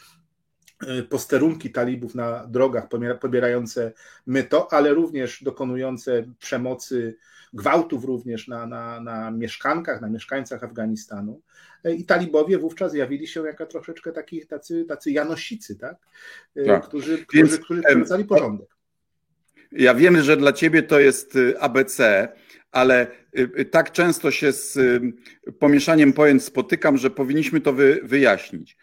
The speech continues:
Speaker 2: Mujahedini to byli ci partyzanci, którzy walczyli ze Związkiem Radzieckim,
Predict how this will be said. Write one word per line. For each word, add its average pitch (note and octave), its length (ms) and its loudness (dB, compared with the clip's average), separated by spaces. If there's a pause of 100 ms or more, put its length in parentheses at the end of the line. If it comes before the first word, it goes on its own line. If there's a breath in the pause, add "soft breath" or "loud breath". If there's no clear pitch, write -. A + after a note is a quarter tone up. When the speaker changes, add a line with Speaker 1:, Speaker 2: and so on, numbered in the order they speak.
(440)
Speaker 2:
Mujahedini D#3 1400 2 (400)
to B2+ 140 0
byli C#3+ 380 0
ci D#3+ 600 -2
partyzanci, B2 800 4
którzy C3 500 2
walczyli A#2 580 4
ze A#2 140 0
Związkiem A#2 600 0
Radzieckim, F2+ 760 -4